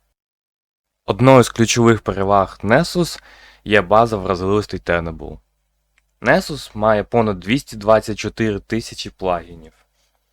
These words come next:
Плагіни — це маленькі програми, написані на Nessus Attack Scripting Language, які включають алгоритми виявлення вразливостей, відомості про них та рекомендовані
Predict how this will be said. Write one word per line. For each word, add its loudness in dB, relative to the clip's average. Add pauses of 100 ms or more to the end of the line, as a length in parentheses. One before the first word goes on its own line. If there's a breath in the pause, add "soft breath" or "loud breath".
(280)
Плагіни — -2 (280 soft breath)
це 0
маленькі 2
програми, 2
написані -6
на -2
Nessus -4
Attack -4
Scripting -10
Language, 0 (240 loud breath)
які -4
включають -2
алгоритми -2
виявлення 0
вразливостей, -4
відомості -4
про -6
них -4
та 2
рекомендовані -4